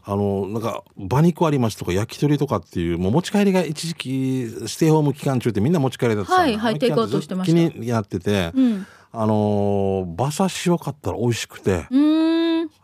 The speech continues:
Speaker 1: 鳥市っていうとこなんですけどね、赤峰さん。
Speaker 2: え、鳥、鳥市？
Speaker 1: 鳥市。
Speaker 2: 鳥、鳥なのに馬刺しなんですか？
Speaker 1: あ、き-、だ、基本焼き鳥だけ。
Speaker 2: あー、
Speaker 1: 焼き鳥。だけど、
Speaker 2: はい、はい。
Speaker 1: 馬もやってるし、ヤギ、ヒージャーもやってるっていうことで。
Speaker 2: へー。
Speaker 1: そしたら買いに行っ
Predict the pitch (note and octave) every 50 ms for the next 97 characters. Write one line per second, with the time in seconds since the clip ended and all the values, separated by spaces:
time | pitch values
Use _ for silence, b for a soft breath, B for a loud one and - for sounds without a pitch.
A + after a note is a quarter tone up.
0 | _ - - D3+ D#3+ C#3+ A#2 - - F#2 - - - - E2 D#2 E2 D2+ D2 C#2+
1 | - - - C#2+ D2+ D#2+ D#2+ D#2 - - _ - - - G2 F#2 F2+ F2 E2 -
2 | G4+ - - - A#4+ G#4+ A4+ - - G#4 D4 - G4 E4 - - - - - F3+
3 | - - - G4+ G4+ F#4+ F4+ - C#4+ C#4+ C4+ D4 C#4+ A#3 C4 E4 - B3+ - -
4 | A3+ G#3+ A3 A3 A3 F#3 - B3 D#3+ D3 D3 - F3+ G3 G3 F3 E3 E3 D#3 -
5 | D#3+ - D3+ C3 B2 A2 F2+ D#2 - - F4 G#4 G#4 G#4+ G#4 G#4 G#4 G#4 G4 D#4+
6 | D4 D#4+ C#4 C4+ E3 D#3+ D3+ - - - - C3+ D#3 D#3 D#3+ D#3 D3+ D3+ D3 C#3+
7 | C3 - A#2+ G#2+ A2 A2+ A#2+ B2 A#2 G#2+ - B2+ B2 A2 A#2 A2 G#2 G#2 G2+ F#2+
8 | - G#2 E2+ E2+ D2+ - - - F2+ D#2+ - - C#2 D2 - B3 B3 A#3+ A#3+ A#3+
9 | A#3+ A#3+ A#3+ A#3+ A#3+ B3 B3 B3 B3 B3 - - D3 D3+ - - - G3 G#3+ A3+
10 | A3+ G#3 F#3 - F2 E2